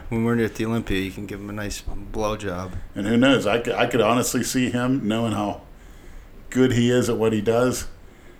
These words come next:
Speaker 2: having Christina at Olympia weekend with
Speaker 1: You know
Speaker 2: him.
Speaker 1: what you should do is you should carry him around on your shoulders the whole time.
Speaker 2: <laughs> That's, yeah.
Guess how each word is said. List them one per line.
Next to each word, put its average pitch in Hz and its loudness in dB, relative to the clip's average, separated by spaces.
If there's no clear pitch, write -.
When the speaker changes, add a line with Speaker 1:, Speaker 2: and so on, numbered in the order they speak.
Speaker 2:
having 101 -2
Christina 107 -6
at 87 -14
Olympia - -6
weekend - -14
with - -14
Speaker 1:
You 104 -2
know 135 2
Speaker 2:
him. 147 2
Speaker 1:
what 143 -2
you 147 0
should 117 0
do 147 4
is 113 0
you 110 -4
should - -4
carry 120 4
him 120 0
around 120 2
on 107 -2
your 101 -4
shoulders 117 0
the 85 -6
whole 90 -4
time. 90 -4
Speaker 2:
<laughs> - -6
That's, 90 -10
yeah. 127 -4